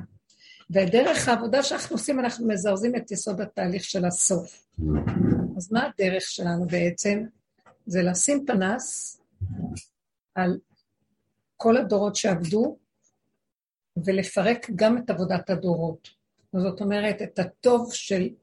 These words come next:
סור מרע ועשה טוב, שכל ה-, העולם היהודי נמצא שם, עולם התיקון, ולהישאר במצב של אין תיקון, אין עולם, אין כלום. זאת הדרך שאנחנו עובדים עליה,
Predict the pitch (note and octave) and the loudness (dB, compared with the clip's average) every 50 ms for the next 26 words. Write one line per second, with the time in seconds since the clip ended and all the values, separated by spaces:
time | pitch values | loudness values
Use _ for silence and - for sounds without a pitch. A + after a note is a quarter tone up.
0 | _ _ - - - - G#3+ G#3 G3+ G3+ F3+ G3+ G3 F#3+ G3+ E3 - - G#3 F#3+ | _ _ -8 -6 0 2 2 2 2 0 0 0 -2 -2 -4 -6 -4 -2 -2 -2
1 | - - G#3+ G3+ F3+ - - - - - - - - G#3 G3 G#3 G3 F#3+ F#3 F#3 | 0 0 0 0 0 -2 -8 -16 -16 -16 -14 -6 -2 -2 0 0 0 -2 -2 -4
2 | A3+ - _ _ _ _ _ _ _ _ _ - A#3 F#3+ F3 F#3 G3+ G#3+ A3 G#3 | -6 -10 _ _ _ _ _ _ _ _ _ -8 -2 2 2 4 4 4 4 4
3 | G3+ G3 F#3+ G3 A#3 A3+ A3+ G#3+ - - A#3+ A3+ - A3+ G3+ G3 F#3+ F#3+ G3 G#3+ | 4 4 6 4 6 6 4 2 2 2 0 2 2 2 2 2 4 4 2 2
4 | G#3+ A3 - A3 - - G#3+ A3 G3 F#3+ F3 E3 F#3+ F#3+ F#3+ G3+ G3+ G3 - - | 0 0 -2 -4 -4 -2 0 2 2 2 2 2 2 4 4 4 4 2 4 4
5 | A3+ A3 A#3+ C4 B3 C4 A#3+ A3 G#3+ A3 - C4 C4+ C4 B3+ - - - - - | 6 6 6 6 4 2 2 2 0 0 0 0 0 0 -2 -2 -2 -2 0 0
6 | B3+ B3+ B3+ - B3+ - - A3+ G3+ G#3 G#3 A3 A3+ A#3 A3 G#3 G3 F#3 F3+ F#3+ | -2 -4 -4 -6 -8 -8 -6 -4 -4 -2 0 0 0 0 0 -2 -2 -2 -4 -4
7 | G#3+ - B3 A#3 A#3 A3+ - A3+ G#3 F#2 - E3+ - _ _ _ _ _ _ - | -6 -2 -2 -2 -2 -2 -4 -4 -2 -2 -2 -4 -6 _ _ _ _ _ _ -20
8 | _ _ _ _ _ _ _ _ _ _ _ _ _ _ _ - G3 A#3+ C4 B3+ | _ _ _ _ _ _ _ _ _ _ _ _ _ _ _ -2 0 0 2 2
9 | - D#4+ C#4 F#3+ G3+ A#3 A#3+ A#3+ - - - - G3 F#3+ G3 - - G#3 F#3+ F3+ | -2 -4 -4 2 2 2 2 2 -2 -6 -6 -4 -4 -4 -4 -4 -4 -4 -4 -2
10 | E3+ F3 B3 A3+ A#3+ A3+ G3 F#3 F3+ F3 F3+ | -2 -2 0 2 2 2 2 0 0 -2 -2